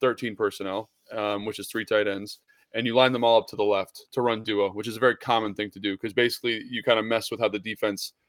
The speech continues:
has to gap it out. Um, and so at some point, someone's gonna have a one-on-one, usually in that, with Nick Bosa,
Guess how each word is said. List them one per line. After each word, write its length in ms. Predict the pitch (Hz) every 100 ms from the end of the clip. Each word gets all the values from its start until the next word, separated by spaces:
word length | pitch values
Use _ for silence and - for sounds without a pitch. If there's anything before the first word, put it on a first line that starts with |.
| _ -
has 220 | 107 -
to 100 | 117
gap 280 | 117 98 -
it 60 |
out. 260 | 98 92 - _ _ _ - - -
Um, 500 | 139 127 117 110 123 - -
and 240 | 143 135
so 680 | - 147 135 131 123 123 - _ _ -
at 100 | 135
some 200 | - 208
point, 260 | 160 151 143
someone's 220 | 160 156
gonna 140 | 147 135
have 100 | 117
a 40 |
one-on-one, 680 | 143 139 120 127 120 110 117
usually 560 | 120 151 135 104 107 113
in 140 | 113
that, 240 | 110 110 107
with 200 | 117 - - -
Nick 200 | 131 -
Bosa, 280 | 156 143